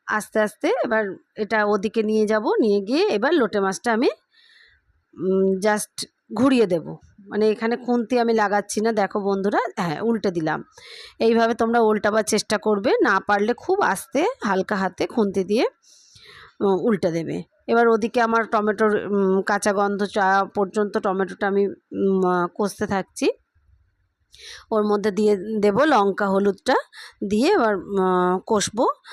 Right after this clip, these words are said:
মশলাটা। এবার লোটে মাছটা এদিকে মোটামুটি হয়ে গেছে। আমি দুটো স্টেপে এই কারণেই করছি, এখানেও করা যেত,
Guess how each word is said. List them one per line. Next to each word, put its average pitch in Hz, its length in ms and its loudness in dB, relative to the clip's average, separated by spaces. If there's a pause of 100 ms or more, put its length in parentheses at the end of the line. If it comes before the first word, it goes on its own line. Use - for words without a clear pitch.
(300)
মশলাটা। 202 520 -2
এবার 220 160 2
লোটে 202 240 0
মাছটা 202 280 -2
এদিকে 214 260 -2
মোটামুটি 208 540 0
হয়ে 185 280 2
গেছে। 170 260 -6
আমি 240 180 0
দুটো 240 260 -2
স্টেপে 254 300 0
এই 240 100 2
কারণেই 247 380 -2
করছি, - 340 -4
এখানেও 262 380 0
করা 220 280 0
যেত, 202 280 -2